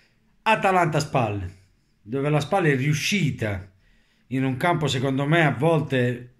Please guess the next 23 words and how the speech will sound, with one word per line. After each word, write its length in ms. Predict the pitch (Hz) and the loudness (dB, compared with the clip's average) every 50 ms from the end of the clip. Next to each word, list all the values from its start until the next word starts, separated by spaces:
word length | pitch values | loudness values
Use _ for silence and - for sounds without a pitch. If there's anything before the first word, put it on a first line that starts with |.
| - _ | -20 _
quasi 360 | - - 165 160 147 - 143 | -4 -2 0 0 2 0 0
impossibile 680 | 135 123 - 151 139 - - 160 165 156 123 127 127 | -2 -4 -2 -4 -4 -2 -2 -2 -2 0 0 0 0
venirne 360 | 123 131 131 139 151 160 196 | 0 0 0 0 0 0 0
fuori, 420 | - - 160 135 120 113 107 104 101 - - _ _ _ _ - | 2 2 2 0 0 -2 -4 -8 -10 -14 -20 _ _ _ _ -6
a 120 | - 185 190 | -4 0 2
vincere 400 | 190 202 170 156 156 151 151 151 | 2 2 2 4 4 4 4 4
due 100 | 156 185 | 4 4
a 60 | 185 | 4
uno 240 | 170 151 151 143 127 | 6 4 4 2 2
contro 340 | 123 139 135 123 120 123 123 | -2 -2 -2 0 0 0 2
la, 340 | 123 120 117 113 117 123 | 2 2 0 0 -2 -2
l'Atalanta. 640 | 120 127 123 113 117 110 104 98 92 92 90 92 87 - _ _ _ _ _ _ _ _ _ _ _ _ _ _ _ _ _ _ _ _ _ _ _ _ _ _ _ _ _ | -2 -2 0 0 0 -2 -2 -4 -6 -8 -10 -12 -16 -18 _ _ _ _ _ _ _ _ _ _ _ _ _ _ _ _ _ _ _ _ _ _ _ _ _ _ _ _ _
La 160 | - 143 165 | -4 -2 -2
Spal, 760 | 156 156 - 220 233 247 240 214 180 160 147 139 139 139 - - _ _ _ _ _ _ _ _ _ _ _ _ _ _ _ _ | -2 0 2 2 4 4 4 4 4 4 4 2 0 -4 -8 -16 _ _ _ _ _ _ _ _ _ _ _ _ _ _ _ _
che 120 | - - 160 | -6 -4 -2
ha 40 | 151 | -2
fatto 280 | - 175 160 - 151 | 0 -2 -2 0 2
un'ottima 400 | 170 208 220 180 - 151 143 127 | 4 4 4 4 4 0 0 0
partita, 460 | 120 147 127 - - 214 202 - 151 | 0 -2 -2 0 0 0 2 2 0
n-, 680 | 139 139 143 143 147 147 147 147 143 135 127 127 - - - | -2 -2 -4 -4 -2 -2 -2 -2 -4 -6 -8 -10 -12 -10 -8
non 280 | - 151 151 165 160 | -4 0 0 0 0
capisco, 560 | 151 156 151 147 - 220 208 156 - - 151 151 | 2 0 0 2 4 4 4 2 2 0 0 0
diciamo, 800 | 139 131 113 160 151 139 135 127 123 127 123 127 - - _ | 0 0 2 2 2 2 2 2 0 0 -2 -4 -8 -14 _